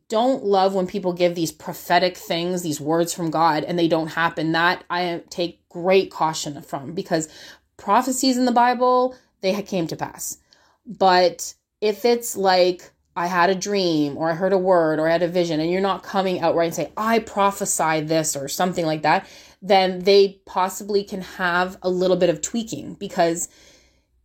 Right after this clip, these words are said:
I saw it with my friend. Like, that literally happened. It didn't, she didn't dream of her loved one. She dreamt of another scenario, but it really was the same. So,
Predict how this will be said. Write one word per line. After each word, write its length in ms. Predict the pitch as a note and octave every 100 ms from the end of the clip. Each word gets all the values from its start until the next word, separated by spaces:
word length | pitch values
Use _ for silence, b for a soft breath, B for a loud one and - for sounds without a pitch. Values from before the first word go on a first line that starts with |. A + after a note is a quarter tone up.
| _ _ _ _ F#3+ - - - -
I 180 | - E3+
saw 340 | F3+ F3+ E3+ G3+
it 100 | -
with 180 | G3 G3+
my 260 | G#3+ G#3+ G#3+
friend. 440 | G#3 A#3+ G3 D#3
Like, 200 | D#3 D3+
that 200 | D3+ D3+
literally 300 | F#3 G3 G3+
happened. 420 | G#3 A#3 G3+ G3
It 200 | F#3+ E3
didn't, 360 | F#3 G3 F3+ -
she 180 | - G#3
didn't 280 | G#3 E3
dream 400 | E3 E3+ A3 G3
of 120 | D#3+ D#3
her 120 | D#3
loved 300 | F3 A#3+ F#3+
one. 300 | D#3 D3+ F3
She 200 | - E3+
dreamt 340 | F3 E3+ F3
of 160 | - E3
another 300 | E3+ E3+ E3
scenario, 520 | - F3+ F#3 F#3 D#3+
but 280 | D#3 E3+ E3
it 140 | G3 F3+
really 380 | F3 G3 F#3+
was 320 | E3+ D#3+ D#3+ D#3
the 80 |
same. 460 | D#3+ - E3+ C#3+ -
So, 440 | - F3 E3 E3+